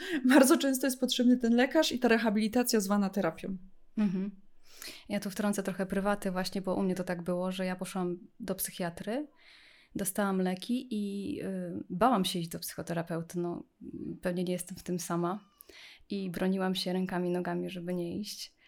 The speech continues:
Speaker 2: Ale psychiatra mi taki właśnie argument dał, że, y, wyciszymy teraz te objawy, e, i możemy się zająć właśnie tym, żeby, żeby nie było ich w przyszłości, żeby zminimalizować, żeby.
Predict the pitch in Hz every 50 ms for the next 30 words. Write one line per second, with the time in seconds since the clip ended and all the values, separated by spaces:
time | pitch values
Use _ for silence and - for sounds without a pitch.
0 | - - - - - - - - - 214 190 190 190 175 - - - 190 190 -
1 | 185 185 185 185 185 185 - 180 175 180 180 - 180 - 185 180 175 185 180 180
2 | 180 175 175 170 - - 190 - - 185 185 185 196 190 196 - 185 190 196 -
3 | _ 190 180 175 180 185 190 185 - - _ _ _ - - 196 185 202 196 214
4 | 208 - - 233 202 196 190 190 185 175 175 170 170 - - - - _ _ _
5 | _ _ - - 214 185 185 175 170 185 180 180 170 170 190 226 294 302 - _
6 | - - - - - - _ _ - 208 202 202 202 - - 208 202 202 208 208
7 | 226 214 214 208 - 214 202 214 208 208 208 208 208 202 196 175 175 - - 175
8 | 175 - - 180 190 190 185 180 180 - 185 185 190 196 196 202 202 214 214 220
9 | 220 202 214 220 214 214 214 - - 220 - - 262 240 - - 190 175 175 175
10 | 180 185 190 202 190 190 190 185 185 185 185 190 190 233 208 175 170 165 170 -
11 | - 170 165 - -